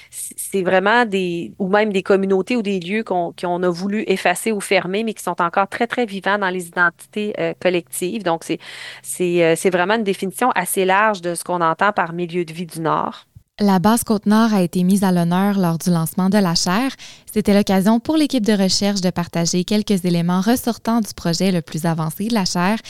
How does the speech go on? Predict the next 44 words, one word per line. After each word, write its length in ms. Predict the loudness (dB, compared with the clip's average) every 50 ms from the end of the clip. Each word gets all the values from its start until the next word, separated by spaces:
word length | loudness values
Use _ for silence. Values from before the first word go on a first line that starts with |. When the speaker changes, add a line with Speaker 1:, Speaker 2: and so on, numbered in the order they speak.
| -16 -16 -18 -16 _
Speaker 2:
qui 140 | -10 -2 0
concerne 440 | 2 2 2 2 2 2 4 4
les 140 | 2 2 2
changements 380 | 0 -2 -2 -2 -4 -4 -6 -6
climatiques 580 | -4 -2 0 0 0 -2 -2 -4 -4 -4 -4 -10 -18 -20 -20 -20 _ -4
vécus 260 | -2 -2 2 4 2
au 60 | 4
quotidien 520 | 4 2 0 0 -2 -2 -2 0 2 2 2
dans 80 | 2
la 100 | 0 0
région, 360 | -2 -2 -2 -2 -2 -2 -2 -4 -8 _
comme 220 | -4 -2 -2 0 0
nous 80 | 0
l'explique 480 | -2 -2 -4 -6 -4 0 0 0 0 -2 -6 -2
Laurie 260 | 0 0 2 2 0
Guimont. 300 | 0 0 0 0 -2 -4 -8 _ _ _ _ _ _ _ -6
Speaker 1:
Le 160 | -2 0 0
début 280 | 0 0 -2 -4 -4 -4 -4
des 120 | -6 -6
travaux 280 | -4 -4 -6 -4 -4 -2
de 40 | 0
la 120 | 0 0
chaire 260 | 0 0 -2 0 0 0
a 100 | -2 -2
coïncidé 640 | -4 -4 -2 -2 -2 -2 -4 -8 -6 -6 -6 -4 -4
avec 280 | -4 -6 -6 -6 -6
le 100 | -6 -6
début 500 | -6 -4 -4 -6 -6 -6 -8 -6 -6 -6 -8 -10
du 60 | -14 -16
projet 460 | -8 -2 0 0 0 2 2 2 2 0
Vivre 240 | 0 -2 -2 -2
au 40 | -2
quotidien, 480 | 0 -2 -2 -2 -6 -10 -6 -4 -4 -4 -4
les 60 | -6 -8
changements 320 | -8 -8 -6 -4 -4 -6
climatiques 480 | -4 -4 -6 -6 -6 -6 -6 -8 -4 -4
en 100 | -6 -2 0
Basse-Côte-Nord, 640 | 0 0 0 0 -4 -6 -6 -4 -2 -2 -2 -2 -2 -4 -12 -20 -20 _ _
hier, 300 | -2 2 2 2 4 2
aujourd'hui 380 | 0 0 -2 -4 -4 -4 -6 -2
et 20 |
demain. 340 | 0 0 -2 -2 -2 -4 -6 -8 -8 -14 -20 -20 -20 -18 -18 -18 -18 -18 -10 -4
Et, 300 | -2 -2 0 0 -2 -2 -2
euh, 480 | -2 -2 0 0 0 0 -2 -2 -4